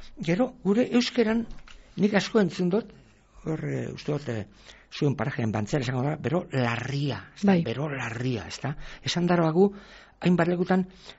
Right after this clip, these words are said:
Speaker 1: da, idazle mod-, mo-, modernoetan be hori topau dut asko, ba,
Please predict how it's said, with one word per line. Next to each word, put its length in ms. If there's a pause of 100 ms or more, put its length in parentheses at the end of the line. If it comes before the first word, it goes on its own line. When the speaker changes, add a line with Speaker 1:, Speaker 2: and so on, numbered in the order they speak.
Speaker 1:
da, 200
idazle 540
mod-, 380
mo-, 380
modernoetan 800
be 100
hori 180
topau 320
dut 180
asko, 360 (480)
ba, 340